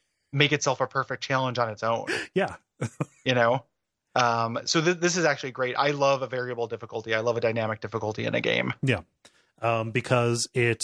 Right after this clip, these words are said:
Speaker 1: uh, adjusts to you and yields to you without making you feel bad about it.
Speaker 2: Yeah.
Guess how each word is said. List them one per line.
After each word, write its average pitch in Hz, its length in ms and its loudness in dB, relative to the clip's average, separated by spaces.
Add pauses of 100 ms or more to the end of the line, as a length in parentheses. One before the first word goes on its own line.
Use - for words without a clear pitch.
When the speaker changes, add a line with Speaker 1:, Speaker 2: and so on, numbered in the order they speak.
Speaker 1:
uh, 117 300 2
adjusts 117 380 2
to 123 100 -6
you 123 240 0
and 113 260 0
yields 127 360 0
to 110 100 -4
you 101 180 0
without 120 300 -2
making 113 260 -2
you 160 100 0
feel 180 260 -2 (100)
bad 208 240 0
about 92 340 -8 (100)
it. - 80 -20 (240)
Speaker 2:
Yeah. 123 340 6